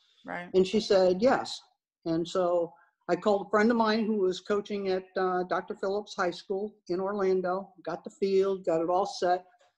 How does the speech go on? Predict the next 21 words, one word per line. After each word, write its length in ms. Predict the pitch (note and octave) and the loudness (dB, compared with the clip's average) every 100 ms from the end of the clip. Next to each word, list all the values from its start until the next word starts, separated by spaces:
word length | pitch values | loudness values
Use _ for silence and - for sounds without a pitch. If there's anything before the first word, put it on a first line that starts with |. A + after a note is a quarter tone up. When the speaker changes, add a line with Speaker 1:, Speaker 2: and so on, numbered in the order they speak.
| _ F3+ | _ -2
Speaker 2:
And 640 | F3 F3+ F3+ F#3 F#3+ F3+ | 2 4 4 0 -2 -2
so 260 | F#3 F#3+ | 2 2
we, 720 | F#3 F#3 F#3+ F#3+ F#3 F#3 G#3 G3 | 2 0 -2 0 0 -2 -6 -10
she, 200 | - F#3 | -6 -6
she 580 | - - F#3 F#3 - F#3 | -6 -4 -2 -4 -6 -4
said 240 | G3+ F#3+ | -2 0
to 60 | F#3 | 2
me, 180 | F#3 | 2
"The 140 | F3+ F#3 | 2 2
only 160 | F#3+ | 0
problem 480 | F#3 G3 A#3 A#3+ F#3+ | -2 0 2 2 0
is," 240 | F#3 F#3 - _ _ _ - | -2 -4 -10 _ _ _ -8
she 140 | G#3+ | -2
said, 260 | A3+ G3+ F#3 | 2 0 0
"you 80 | |
can't 340 | E3+ A3 A3+ A3+ - | -4 -2 -2 -4 -6
play 540 | - A#3+ A3 F3+ F3+ F3+ | -2 0 2 2 0 -2
before 840 | F3+ F3+ F3+ _ A3+ A3+ G#3 G3 | -4 -10 -12 _ 2 4 2 -2
one 300 | F#3+ G3+ G#3 | -6 -6 -6
o'clock 580 | G3+ - A#3 A3 E3 F3+ - _ _ _ _ _ _ _ | -8 -10 -4 -2 -4 -6 -16 _ _ _ _ _ _ _
on 640 | F3 F3 E3+ E3+ E3+ E3+ | -10 -8 -8 -8 -8 -10